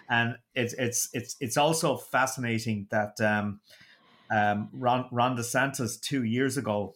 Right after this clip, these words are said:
was being written up as the heir apparent.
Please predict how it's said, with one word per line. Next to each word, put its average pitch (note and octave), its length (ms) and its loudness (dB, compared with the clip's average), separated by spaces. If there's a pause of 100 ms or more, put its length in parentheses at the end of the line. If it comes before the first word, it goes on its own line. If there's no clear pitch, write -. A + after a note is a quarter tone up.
(160)
was A2 600 -4 (300)
being A2+ 200 2
written A2+ 320 0
up A#2 240 2 (840)
as A2 180 0
the G#2+ 220 0
heir A2+ 240 2
apparent. A2 920 -2